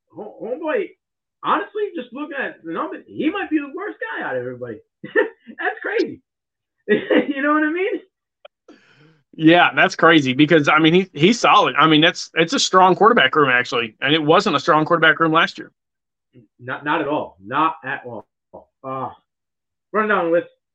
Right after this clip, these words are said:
Speaker 1: outside of that, the running back, we just spoke about him, Devon Achane. I mean, he led the team with nine touchdowns. He only had nine hundred ten yards on a hundred thirty attempts, but he had this little gaudy, sexy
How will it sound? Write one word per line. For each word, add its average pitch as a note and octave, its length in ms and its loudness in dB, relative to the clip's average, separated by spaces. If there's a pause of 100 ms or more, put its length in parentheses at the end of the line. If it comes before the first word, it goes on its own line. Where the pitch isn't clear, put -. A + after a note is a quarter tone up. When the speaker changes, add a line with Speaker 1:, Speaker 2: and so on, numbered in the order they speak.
(140)
Speaker 1:
outside E3 320 -6
of C#3+ 60 -6
that, C#3+ 280 -6 (100)
the C#3 80 -12
running D3 220 -6
back, D3 200 -2
we F#3 60 -4
just E3 160 -8
spoke C#3+ 240 -8
about B2 240 -8
him, A#2+ 60 -18
Devon C3+ 200 -10
Achane. A#2 420 -12
I C3 120 -10
mean, A#2 200 -14 (380)
he A#3+ 80 -10
led A#3 140 0
the D#3 60 -14
team F3 160 -6
with C#3 100 -12
nine C#3+ 220 -8
touchdowns. C3 500 -12
He F3+ 80 -14
only G3 120 -6
had C#3+ 120 -6
nine C#3+ 160 -8
hundred C3 180 -12
ten C3 120 -12
yards C3 260 -10 (120)
on A#2 100 -20
a - 20 -18
hundred B2 260 -12
thirty A2+ 160 -12 (100)
attempts, B2+ 220 -16 (400)
but G#2 120 -10
he F#3+ 140 -6
had F3 140 -4
this D3+ 140 -6 (100)
little E3 180 -16 (200)
gaudy, D#3+ 320 -10 (120)
sexy D3+ 380 -16